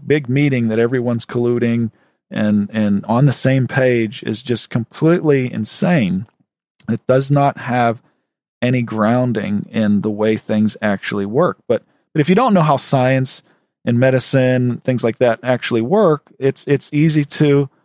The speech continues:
weight a couple of anecdotal pieces of,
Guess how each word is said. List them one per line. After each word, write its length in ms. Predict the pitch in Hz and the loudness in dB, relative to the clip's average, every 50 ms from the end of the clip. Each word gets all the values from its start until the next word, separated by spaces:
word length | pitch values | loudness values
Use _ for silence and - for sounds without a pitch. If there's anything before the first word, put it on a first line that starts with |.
| _ _ _ _ _ _ _ - | _ _ _ _ _ _ _ -14
weight 560 | - - 120 117 123 131 143 151 147 - - - 139 123 - _ _ | -12 -10 -6 -2 2 2 2 2 0 -4 -8 -14 -14 -16 -18 _ _
a 80 | - 131 | -6 -6
couple 400 | - - - 151 - - 147 139 | -4 -2 -2 -2 0 0 2 2
of 100 | 127 113 | 2 0
anecdotal 840 | - 135 135 147 151 135 - - 139 135 139 131 123 123 123 123 123 - _ _ | 0 -2 0 0 0 0 0 0 0 2 2 2 2 2 0 -2 -6 -10 _ _
pieces 380 | - 139 131 - - 127 113 117 | -6 -4 -4 -4 -4 -6 -2 -2
of, 200 | 120 117 117 - | -2 -2 -2 -4